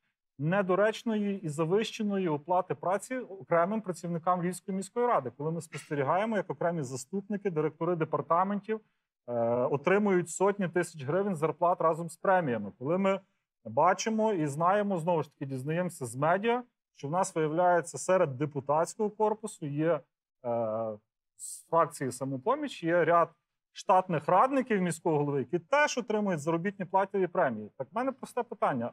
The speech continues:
Вони всі отримують ці премії, які вимірюються в сотнях тисяч гривень за от такі дитячі майданчики і за от такі стадіони?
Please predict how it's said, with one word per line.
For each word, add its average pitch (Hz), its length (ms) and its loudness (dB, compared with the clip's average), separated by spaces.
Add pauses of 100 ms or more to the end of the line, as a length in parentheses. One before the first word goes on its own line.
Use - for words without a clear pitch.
Вони 208 300 0
всі 254 240 -4
отримують 202 520 -2
ці 208 120 -4
премії, 170 520 2 (460)
які 147 180 -2
вимірюються 226 500 2
в 156 40 -8
сотнях 214 380 -2
тисяч 202 340 -4
гривень 170 360 2
за 156 180 2
от 185 200 -4
такі 208 240 -2
дитячі 214 420 0
майданчики 220 640 0
і 208 40 2
за 196 120 0
от 208 140 0
такі 214 180 -8
стадіони? 262 520 -4